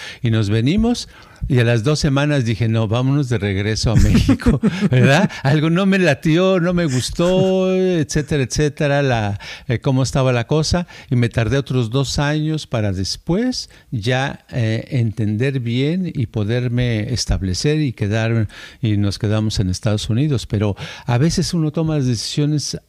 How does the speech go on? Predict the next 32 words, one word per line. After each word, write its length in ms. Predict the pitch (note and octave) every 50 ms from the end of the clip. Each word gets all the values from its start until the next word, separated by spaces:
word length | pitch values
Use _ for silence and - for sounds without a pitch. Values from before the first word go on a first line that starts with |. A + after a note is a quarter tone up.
| _ - -
eh, 240 | C#3 A2+ A2+ G#2+ - - - - - -
una 260 | - - F#3+ F#3+ G3 F#3
decisión 560 | D3+ C3 C3+ A#2+ - - E3 D#3 D#3 D3+ C#3
grande 540 | A#2+ C3 C3+ D3+ E3 F3 F#3 F#3 E3 F3 E3+
para 220 | - C3+ A#2 A#2
hacia 280 | A2+ - - B2 A2 G#2
la 160 | G#2 G#2+ G#2
meta. 500 | G#2+ A2 C3+ D3+ E3 - - - A2 G2+ - - - -
No 100 | D3 D3
debe 240 | D3 F3 E3 D#3+ D#3
ser, 240 | - - E3 D#3+
eh, 420 | C#3+ D3 D3+ C#3+ D#3 E3 C3+ B2+ B2+
lograr 480 | B2+ A#2 A#2+ A#2+ A2 C3+ D#3 E3 D#3 D#3
la 100 | C#3+ B2
meta 280 | B2+ C#3+ C#3+ - C#3+
ya 200 | A#2+ A#2+ C3 C3
mañana, 480 | C3+ C3 A#2+ A2+ B2 C#3+ D3+ C#3+ B2+ G#2+
sino 260 | - - A2 G2+ G#2+
se 160 | G#2 - -
debe 220 | D#3 D#3+ D3+ D3 C#3
ser 260 | - - D3+ D3 C3+ - - - -
para 160 | - B2+ G#2 G2+
lograr 400 | G#2 G2+ G2+ G2 A#2+ B2+ C3 -
submetas 840 | - - - D#3 E3 E3+ - - C3+ B2+ C3 C3+ - - D#3+ D3+ -
que 100 | - B2+
te 160 | - - G#2+
lleven 380 | F#2+ F#2 G#2+ A2+ B2 C3 A#2+ A#2
a 160 | G#2+ F#2 F#2+
eso 380 | B2 E3 G#3+ G#3 - - - B2
que 120 | - G#2
tú 220 | - - - - -
quieres, 500 | - - G#2+ F#2 F2 D2 D2 - -